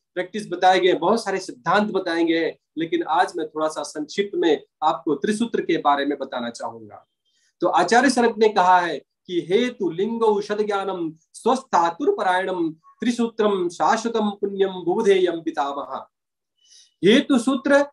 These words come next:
लिंग सूत्र और औषध सूत्र, ऐसे तीन सूत्र बताए गए हैं जिनका उल्लेख हम आज को बताएंगे।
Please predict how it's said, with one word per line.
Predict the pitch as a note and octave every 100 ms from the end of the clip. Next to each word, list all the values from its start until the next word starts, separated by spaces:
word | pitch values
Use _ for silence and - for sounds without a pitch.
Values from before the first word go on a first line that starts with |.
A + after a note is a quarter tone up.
| _ C#4+
लिंग | E3 A#3+ B3
सूत्र | A#3+ A3+ A#3 A#3
और | - F3+ F#3+
औषध | - E3 F#3+ G#3+ A#3 G#3
सूत्र, | - D3+ C3+ B2 A#2 _ -
ऐसे | F#3 G#3+ A#3+
तीन | - B3 C#4+
सूत्र | - A3+ G3+
बताए | F#3+ F3+ F3+ F3
गए | F#3 F#3
हैं | F3 C#3+ _ _ E3+
जिनका | F#3+ F#3+ F#3
उल्लेख | D#3 D3+ F3 E3+ E3+ -
हम | D#3 D3
आज | C#3+
को | -
बताएंगे। | B2+ C3 B2 A2+ G#2+